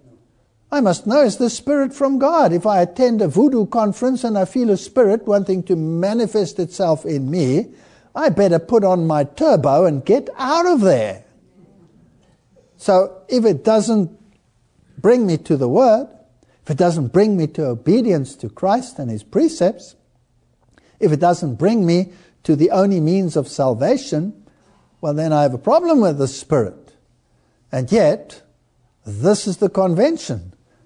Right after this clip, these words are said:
And these are the Catholic charismatics. Now just think of the, of the power that they have in the world,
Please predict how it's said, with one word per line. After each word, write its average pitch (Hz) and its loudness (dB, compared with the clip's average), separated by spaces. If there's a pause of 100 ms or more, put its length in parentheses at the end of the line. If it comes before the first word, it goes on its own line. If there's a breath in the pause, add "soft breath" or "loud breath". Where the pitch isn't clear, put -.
(240)
And 127 -6
these 233 2
are 220 2
the - -10
Catholic 294 -6
charismatics. 147 -2 (580)
Now 151 0
just 165 -4
think 285 0
of 196 0
the, 165 0 (300)
of 143 -2
the 131 0
power 262 2
that 151 0
they 139 0
have 185 2
in 151 -4
the 139 -2
world, 170 0